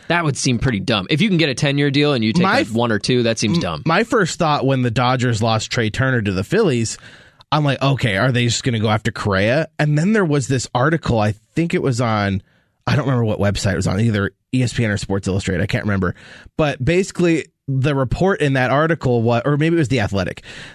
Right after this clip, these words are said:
Speaker 2: the, the report in whatever article it was, was that the Dodgers are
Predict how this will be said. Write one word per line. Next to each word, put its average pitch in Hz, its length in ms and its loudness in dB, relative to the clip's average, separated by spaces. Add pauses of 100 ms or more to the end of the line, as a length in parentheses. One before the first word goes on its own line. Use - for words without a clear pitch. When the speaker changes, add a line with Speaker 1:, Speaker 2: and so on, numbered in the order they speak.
(320)
Speaker 2:
the, 143 380 2
the 151 100 2
report 147 400 0
in 139 120 2
whatever 139 360 2
article 127 400 2
it 98 80 0
was, 104 380 0
was 123 240 2
that 117 260 0 (520)
the 139 340 2 (180)
Dodgers 180 640 2 (320)
are 131 460 2